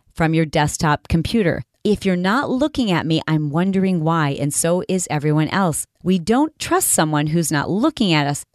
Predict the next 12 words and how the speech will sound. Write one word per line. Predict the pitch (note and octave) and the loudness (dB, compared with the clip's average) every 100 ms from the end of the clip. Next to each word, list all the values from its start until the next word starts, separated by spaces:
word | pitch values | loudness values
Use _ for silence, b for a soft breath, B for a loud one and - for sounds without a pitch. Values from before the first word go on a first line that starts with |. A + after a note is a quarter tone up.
| - | -2
Now, | F#3+ F3 | 2 2
here's | G4 A#4+ B3+ | 2 0 0
the | A3 | 0
deal. | F4 G3 - _ | 2 0 -2 _
People | - A4+ A4 | -4 0 0
aren't | C4+ | 2
doing | C4+ D4 | 2 2
this | A3+ - | 2 -2
intentionally. | E3 - A#3+ - D#3+ D3 | -2 0 0 0 -2 0
What | F#3+ | 0
they're | - E3 | 2 -2
doing | D3+ F#4+ G#4 C#4+ E3 F#3 | -2 -2 0 0 0 -2